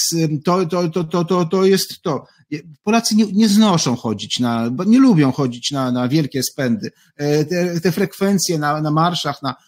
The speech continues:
na, na, na protestach w Polsce są bardzo niewielkie w porównaniu, e, nie wiem, z Czechami, z Francją zwłaszcza.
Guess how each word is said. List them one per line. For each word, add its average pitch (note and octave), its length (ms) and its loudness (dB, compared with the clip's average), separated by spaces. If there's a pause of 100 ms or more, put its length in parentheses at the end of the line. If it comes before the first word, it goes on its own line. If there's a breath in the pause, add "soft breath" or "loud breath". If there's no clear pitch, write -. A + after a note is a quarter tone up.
(120)
na, C#3 280 -4
na, D#3 140 0
na D#3 160 2
protestach D#3+ 500 -2
w - 20 -20
Polsce E3 280 -4
są D#3 160 0
bardzo D#3+ 260 0
niewielkie D#3 440 0
w - 60 -14
porównaniu, C#3 560 -4 (360 soft breath)
e, C3 180 0
nie C#3+ 100 2
wiem, A#2+ 140 0
z - 80 -8
Czechami, D#3 480 -2
z - 120 -6
Francją E3+ 520 0
zwłaszcza. C#3 540 -6